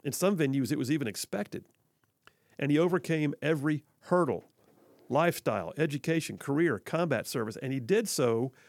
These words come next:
without the vitriol and spite that tired little men like Don Lemon or the C E O of Penzi Spices have shown themselves to be so ready to spread.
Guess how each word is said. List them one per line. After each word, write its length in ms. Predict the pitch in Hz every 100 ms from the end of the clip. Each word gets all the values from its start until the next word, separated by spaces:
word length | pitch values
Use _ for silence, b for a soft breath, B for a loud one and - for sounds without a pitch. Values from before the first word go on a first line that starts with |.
| b b
without 640 | 147 156 - 196 233 151 -
the 160 | 131
vitriol 640 | 123 151 - 135 123 131
and 100 | 120
spite 460 | 107 - - 156 131
that 160 | - -
tired 300 | 151 147 143
little 180 | 143
men 260 | 123 143 135
like 240 | 123 117
Don 240 | 120 135 135
Lemon 360 | 127 143 131
or 80 | 110
the 80 | 107
C 200 | - 151 123
E 100 | 131
O 80 | 131
of 100 | 113
Penzi 300 | 143 127 113
Spices 420 | - 135 143 113
have 100 | 104
shown 260 | - 131 131
themselves 380 | 120 - 120 98
to 80 |
be 120 | 107 113
so 220 | - 147
ready 340 | 113 120 131
to 100 | 110
spread. 460 | - - 147 123